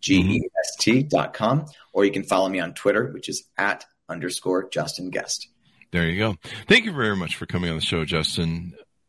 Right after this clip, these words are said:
Speaker 1: With pleasure, Chris, anytime.
Speaker 2: There you go.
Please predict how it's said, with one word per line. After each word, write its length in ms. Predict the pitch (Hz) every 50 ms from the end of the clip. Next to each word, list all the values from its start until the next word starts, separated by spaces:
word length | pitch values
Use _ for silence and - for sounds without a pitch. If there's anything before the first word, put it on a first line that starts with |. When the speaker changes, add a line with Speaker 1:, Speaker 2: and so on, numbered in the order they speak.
| _ _ _ _ _ _ _ _ _ - - -
Speaker 1:
With 240 | - 101 101 110 107
pleasure, 320 | - 110 101 101 95 82
Chris, 220 | - - 78 76 73
anytime. 380 | 73 80 - 80 78 76 - - _ _ _ _ _ _ _
Speaker 2:
There 140 | - 98 95
you 120 | 98 95 95
go. 220 | 98 101 95 92